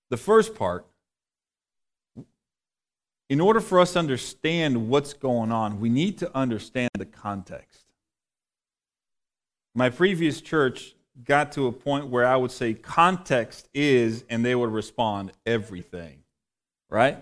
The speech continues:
You will hear that until the day I'm gone. And even after I'm left, you will remember this saying, "Context is everything." So what's happening here?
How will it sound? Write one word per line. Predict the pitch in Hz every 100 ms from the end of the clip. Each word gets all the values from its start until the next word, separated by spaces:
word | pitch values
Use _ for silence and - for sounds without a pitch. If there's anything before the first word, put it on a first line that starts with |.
| _ -
You | 131 175
will | 143
hear | 117 - 185 196 214 208
that | 165 160 165 175
until | 147 139 - 160 156
the | 131
day | 113 131 135 143
I'm | 135 131
gone. | 123 104 82 80 _ _ _ _ _ _ _ _ _ -
And | 127 151
even | 202 196
after | 175 175 - 170
I'm | 156 156
left, | 156 147
you | 156 151
will | 160 170
remember | 160 151 156 143 139
this | 135 139 131
saying, | 143 131 113 104 95 98 _ _
"Context | - 180 196 185 139 117 113 - - _ _ _ _ _ -
is | 160 156 127 123 143 - - _ _ _ _ _ 147
everything." | 151 135 120 104 95 78 _ _ _ _ _ _ _ _ _ _ _ _ _ _ _ _ _ _ _ _ _
So | - 160
what's | 151 180 220
happening | - - 151 - 131 117
here? | 110 113 87